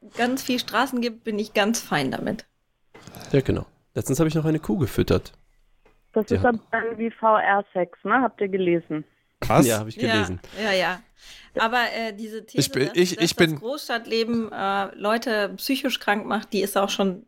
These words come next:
Speaker 1: die ist schon was älter, die gibt's in der Soziologie auch ganz lange.
Speaker 4: Aha.
Speaker 1: Und, äh, die ist, konnte, die Soziologie hat aber entschieden, dass es Bullshit ist, deswegen, liebe Frau Roth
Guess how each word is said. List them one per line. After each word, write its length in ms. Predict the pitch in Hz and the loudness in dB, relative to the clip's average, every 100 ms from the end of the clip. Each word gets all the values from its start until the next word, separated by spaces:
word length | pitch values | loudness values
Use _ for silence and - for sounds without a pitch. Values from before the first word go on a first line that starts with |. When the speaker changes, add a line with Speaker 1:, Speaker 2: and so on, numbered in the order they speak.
| - | -18
Speaker 1:
die 200 | 180 196 | -6 -4
ist 320 | 196 240 - | -4 -8 -6
schon 160 | - 233 | 0 0
was 120 | 226 | 2
älter, 280 | - 208 233 | -2 0 -2
die 120 | 233 | -2
gibt's 200 | 202 - | -4 -2
in 80 | 208 | 2
der 100 | 196 | 2
Soziologie 520 | 185 - 190 196 - | 0 -2 -2 -2 -2
auch 160 | 196 - | -2 -2
ganz 320 | 185 - - | -4 -4 -8
lange. 320 | 185 190 240 - - - | -8 -8 -12 -16 -6 2
Speaker 4:
Aha. 320 | 120 113 196 | 4 4 2
Speaker 1:
Und, 300 | 190 208 202 | -4 -10 -8
äh, 220 | - 196 190 | -2 0 0
die 180 | 196 196 | -2 -2
ist, 420 | 202 - - - | -4 -10 -18 -6
konnte, 580 | 214 220 233 214 208 196 - - | -2 0 2 2 0 -4 -16 -12
die 160 | 208 | -6
Soziologie 540 | 202 208 220 202 233 285 | -4 -4 -4 -2 0 2
hat 80 | |
aber 120 | 214 220 | 2 0
entschieden, 300 | 226 214 214 | -2 -2 -4
dass 160 | 226 | -4
es 100 | - | -10
Bullshit 480 | - 240 302 - 226 | 2 2 4 -2 -4
ist, 260 | - 226 208 | -4 -4 -2
deswegen, 400 | 208 208 233 233 | 0 2 2 2
liebe 200 | 208 220 | 0 -2
Frau 180 | - 185 | 0 4
Roth 360 | 190 214 - | 4 2 -4